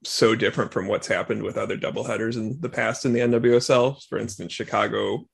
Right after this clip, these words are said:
um, Red Stars and Fire have done some doubleheaders in the past where the Red Stars were basically just an afterthought, where it was like, "Oh, you happen to be in the same stadium. And if you wanna stick around after the Fire game, wouldn't that be great?"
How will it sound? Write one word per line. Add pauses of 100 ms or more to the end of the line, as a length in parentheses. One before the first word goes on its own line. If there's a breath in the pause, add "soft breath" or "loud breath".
um,
Red
Stars
and
Fire
have
done
some
doubleheaders
in
the
past
where
the
Red
Stars
were
basically
just
an
afterthought,
where
it
was
like,
"Oh,
you
happen
to
be
in
the
same
stadium. (560 loud breath)
And
if
you
wanna
stick
around
after
the
Fire
game, (420 soft breath)
wouldn't
that
be
great?"